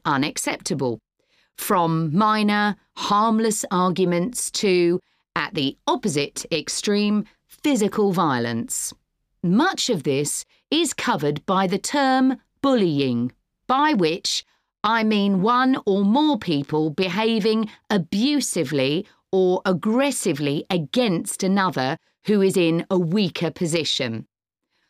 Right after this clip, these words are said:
Although all behaviour like this is a form of conflict, not all conflict can be described in these terms. As with all human behaviour, there are numerous reasons for it,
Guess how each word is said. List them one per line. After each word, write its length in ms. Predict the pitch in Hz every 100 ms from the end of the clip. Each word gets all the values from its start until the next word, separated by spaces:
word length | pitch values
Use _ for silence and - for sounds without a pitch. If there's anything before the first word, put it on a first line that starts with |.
| _ _ _ -
Although 560 | 311 370 311 247 240 -
all 340 | 269 302 302
behaviour 640 | 220 190 185 175 160 170 160
like 440 | 170 175 190 -
this 360 | 160 156 147 -
is 200 | - 175
a 60 | 156
form 460 | - 214 190 151 127
of 160 | 135
conflict, 800 | - 143 123 - 143 160 - - - _ -
not 400 | 233 311 339 -
all 240 | 311 302
conflict 800 | 233 277 285 - 156 143 - -
can 320 | - 269 254 240
be 180 | 226
described 800 | 185 220 - 262 262 175 135 151 -
in 240 | 214 208
these 320 | 185 175 175 -
terms. 720 | 233 208 139 117 120 120 - - _ _ _ _ _ _ _ _ _ _ _ _
As 320 | 285 339 359 247
with 320 | 277 269 214 -
all 420 | 240 254 247 247
human 480 | - 208 190 190 185
behaviour, 760 | 180 165 156 135 127 117 147 - _ _ -
there 260 | 214 220
are 220 | 240 247
numerous 720 | 240 240 262 294 294 285 277 -
reasons 580 | 269 285 233 160 135 -
for 320 | 143 117 113
it, 240 | 113 -